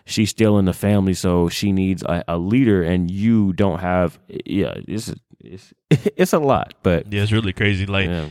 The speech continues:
Speaker 2: the way that it's translated in today's society, like, we would never have thought of that. But, but you have to think about in that time period, it was quote unquote acceptable.
Speaker 1: Facts. Facts. And, you know, and now
Speaker 2: And necessary.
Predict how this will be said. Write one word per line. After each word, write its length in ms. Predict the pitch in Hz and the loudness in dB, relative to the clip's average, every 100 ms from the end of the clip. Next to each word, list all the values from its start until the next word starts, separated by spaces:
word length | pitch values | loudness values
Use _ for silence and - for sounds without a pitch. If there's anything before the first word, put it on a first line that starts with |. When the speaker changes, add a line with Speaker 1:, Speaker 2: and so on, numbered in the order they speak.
| - - | -12 -2
Speaker 2:
the 140 | 104 | 2
way 180 | 107 117 | 4 2
that 200 | 113 104 | 2 2
it's 140 | 104 | 0
translated 500 | - 120 110 98 107 | 0 0 0 2 0
in 60 | 101 | 0
today's 300 | 98 95 107 | -2 0 0
society, 520 | 104 95 101 104 101 90 | 0 -2 0 2 0 0
like, 260 | 98 92 85 | 0 -2 -4
we 100 | 104 | 0
would 220 | 110 104 | 2 2
never 200 | 104 101 | 2 0
have 160 | 98 101 | -2 0
thought 160 | 104 | 0
of 80 | 101 | 0
that. 240 | 87 87 - _ _ _ _ - | -2 -4 -8 _ _ _ _ -2
But, 280 | 107 110 113 - | 0 0 -2 -8
but 360 | 113 107 101 - _ | 0 2 2 -2 _
you 120 | 117 | -2
have 80 | 113 | 0
to 40 | - | 0
think 200 | 117 110 | 0 2
about 180 | 104 | 0
in 60 | 101 | 2
that 180 | 107 101 | 0 0
time 300 | 113 107 101 | 0 0 0
period, 380 | 104 101 95 - | 2 2 0 0
it 80 | 110 | 2
was 420 | 107 101 98 - _ _ _ _ _ _ _ _ 190 _ _ _ _ _ _ _ _ - | 4 2 -2 -8 _ _ _ _ _ _ _ _ _ _ _ _ _ _ _ _ _ -2
quote 180 | 113 | 0
unquote 300 | 104 113 104 | 0 2 2
acceptable. 380 | 98 107 131 131 | 2 0 2 0
Speaker 1:
Facts. 260 | 185 - - _ | -2 -6 -14 _
Facts. 340 | - 180 - | -6 -4 -2
And, 120 | 101 113 | -2 0
you 80 | |
know, 240 | 113 107 90 | 2 2 2
and 200 | 98 92 | 0 0
now 360 | 98 160 180 131 | 0 2 2 2
Speaker 2:
And 140 | 98 | 0
necessary. 500 | 101 - 95 87 95 | -2 -2 -2 -4 -4